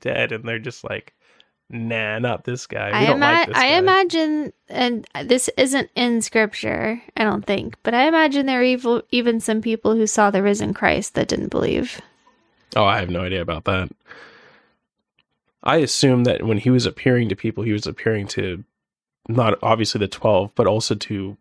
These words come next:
Speaker 1: other disciples, 'cause there was, like, the twelve disciples, but there was a lot of disciples that also
Speaker 2: I don't know where we
Speaker 1: followed him.
Speaker 2: get, where I heard this number from, but I've heard from people before that they say he appeared to over five hundred people.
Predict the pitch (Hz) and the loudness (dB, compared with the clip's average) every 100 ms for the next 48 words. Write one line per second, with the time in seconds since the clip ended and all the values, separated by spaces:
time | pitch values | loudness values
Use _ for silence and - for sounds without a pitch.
0 | _ - 117 101 101 - - 101 101 - | _ 0 2 2 -2 -4 0 0 -2 -10
1 | 107 - - 117 - 127 127 131 - - | -10 -6 -2 -2 2 2 4 2 0 -4
2 | - 123 120 120 117 _ - 110 110 139 | 0 2 4 2 -2 _ -6 0 0 0
3 | 131 113 123 117 95 113 117 110 104 95 | -2 2 2 2 0 2 2 2 -2 -6
4 | - 107 - 110 110 - 110 240 294 370 | -4 -4 -6 -8 -8 -4 0 2 4 4
5 | 320 320 302 226 208 214 233 220 - 214 | 4 2 2 2 2 2 0 -4 -2 0
6 | 208 - _ _ _ - 220 214 214 240 | 0 -4 _ _ _ -2 2 4 2 2
7 | 226 226 - 208 196 196 - 180 202 202 | 0 -2 -2 0 0 -2 -2 -4 -2 0
8 | 208 208 - - 269 262 247 - 233 220 | 0 -2 -10 -4 2 2 2 -2 0 2
9 | 208 208 - 220 208 190 202 202 196 185 | 2 0 -2 -4 -2 -2 -2 -4 0 0
10 | 196 208 180 - - 208 - 214 202 196 | 0 -2 -2 -2 0 0 2 2 4 4
11 | 196 - 240 226 - 214 208 156 208 208 | 2 0 2 2 2 0 2 2 2 2
12 | 196 185 180 - 220 208 - 214 - - | -2 2 2 2 -2 -4 -4 -4 -2 -4
13 | - 233 | -4 -6